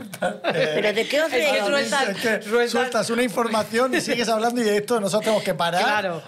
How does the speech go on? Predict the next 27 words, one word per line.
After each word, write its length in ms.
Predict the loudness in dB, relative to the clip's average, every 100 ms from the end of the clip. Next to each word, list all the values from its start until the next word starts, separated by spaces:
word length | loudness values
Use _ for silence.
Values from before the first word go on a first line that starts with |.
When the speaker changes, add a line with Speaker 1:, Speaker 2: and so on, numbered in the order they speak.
| -2
Speaker 1:
analizar 600 | 0 0 0 0 0 0
y 60 |
seguir 280 | -4 -6 -2
hablando, 420 | -2 -2 -6 -6
porque 240 | -6 -6 -6
es 60 |
que 100 | -4
sueltas 420 | 0 0 0 -2 -2
una 140 | 0 0
bomba 540 | 0 0 0 0 -2 -10 -6
que 300 | -2 2 2
yo 100 | 2
me 120 | 2
quedo 180 | 2 2
Speaker 2:
No, 60 | 2
Speaker 1:
loco. 100 | 0
Speaker 2:
pero 220 | 0 -2
perdona, 400 | -4 -6 -2 -2 0
es 140 | -4
que, 240 | -2 0 2
a 60 |
ver, 280 | 2 2 0
esto 360 | -2 -2 -2 -2
lo 160 | -2 0
dieron 280 | 0 0 0
por 120 | -2
televisión. 1400 | -2 -4 -6 -6 -2 -2 0 -2 -4 -6 -6 -6 -6 -10